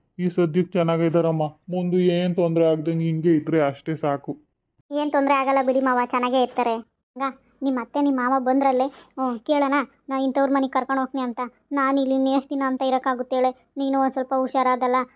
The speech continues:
Speaker 2: ಬಾ, ಅಲ್ಲೇ ಎಷ್ಟು ದಿನ ಬೇಕಾದ್ರೂ ಇರು, ನಾನ್ ಮಾಡಿಕ್ತೀನಿ. ಇಲ್ಲಿ ಎಷ್ಟು ದಿನ ಅಂತ ನಾನು ಇರೋಕ್ಕಾಗುತ್ತೆ? ಅಲ್ಲಿ ನಿಮ್ಮ ಅಪ್ಪಯ್ಯ, ನಿಮ್ಮ ಅಣ್ಣಯ್ಯ ಉಪವಾಸ ಇರ್ತಾರೆ ಕಣೆ. ಹ್ಮ್, ನೀನ್ ಹುಡ್ಗ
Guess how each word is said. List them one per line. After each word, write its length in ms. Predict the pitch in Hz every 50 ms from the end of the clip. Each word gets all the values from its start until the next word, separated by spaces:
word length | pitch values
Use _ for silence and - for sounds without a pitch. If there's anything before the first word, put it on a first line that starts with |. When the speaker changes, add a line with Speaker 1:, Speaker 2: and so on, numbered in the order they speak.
| _ - 269
Speaker 2:
ಬಾ, 340 | 262 277 262 262 - _ - 254
ಅಲ್ಲೇ 300 | 247 269 277 285 269 254
ಎಷ್ಟು 220 | 254 254 - 254
ದಿನ 120 | 285 277 277
ಬೇಕಾದ್ರೂ 420 | 262 247 254 254 269 269 254 269 262
ಇರು, 420 | 254 254 254 240 - - _ _ -
ನಾನ್ 200 | 262 262 247 254
ಮಾಡಿಕ್ತೀನಿ. 520 | 247 240 254 262 254 254 - 262 240 220 _ _ _ _ _ _ _ _ _ -
ಇಲ್ಲಿ 260 | 277 285 277 277 277
ಎಷ್ಟು 160 | 269 262 269
ದಿನ 140 | 269 294 277 269
ಅಂತ 180 | 269 269 262 285
ನಾನು 240 | 262 254 247 262 277
ಇರೋಕ್ಕಾಗುತ್ತೆ? 520 | 269 262 262 262 269 262 247 247 - 254 247 - _ _ -
ಅಲ್ಲಿ 180 | 277 269 269 269
ನಿಮ್ಮ 220 | 277 277 269 262
ಅಪ್ಪಯ್ಯ, 300 | 262 262 - 277 269 269
ನಿಮ್ಮ 180 | 269 269 269 262
ಅಣ್ಣಯ್ಯ 220 | 262 262 262 262 262
ಉಪವಾಸ 380 | 262 254 254 254 269 262 269 277
ಇರ್ತಾರೆ 240 | 262 262 - - 262
ಕಣೆ. 240 | 254 262 254 240 240 233 _ _ _ _ - 277 277
ಹ್ಮ್, 500 | 294 - - _ - 262 262 262 254 254
ನೀನ್ 160 | 277 277 269
ಹುಡ್ಗ 160 | 277 277 277